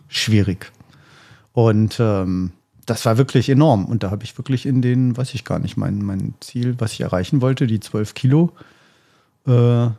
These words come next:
in zwei Monaten erreicht. So. Und, und ist Abnehmen relativ leicht. Also es ging bei mir auch schon immer ganz gut.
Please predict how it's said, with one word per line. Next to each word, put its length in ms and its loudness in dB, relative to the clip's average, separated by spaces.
in 80 -2
zwei 180 0
Monaten 320 2
erreicht. 440 0
So. 300 -10
Und, 160 -6
und 200 0
ist 220 0
Abnehmen 540 4
relativ 580 -4
leicht. 600 0
Also 160 -4
es 100 -6
ging 120 4
bei 100 6
mir 140 4
auch 60 -4
schon 160 -2
immer 180 0
ganz 220 -2
gut. 260 -4